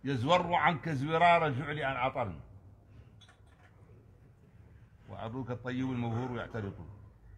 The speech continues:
فيا غباوته. ويا خسارته. ويا شقاوته إذ فيه يعتبط.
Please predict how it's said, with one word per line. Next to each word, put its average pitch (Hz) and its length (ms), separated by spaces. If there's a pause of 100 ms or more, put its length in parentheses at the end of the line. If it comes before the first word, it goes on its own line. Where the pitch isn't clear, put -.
(360)
فيا 117 240
غباوته. 127 760 (2750)
ويا 123 340
خسارته. 123 840 (680)
ويا 117 280
شقاوته 117 920 (140)
إذ 117 200
فيه 127 320
يعتبط. 107 400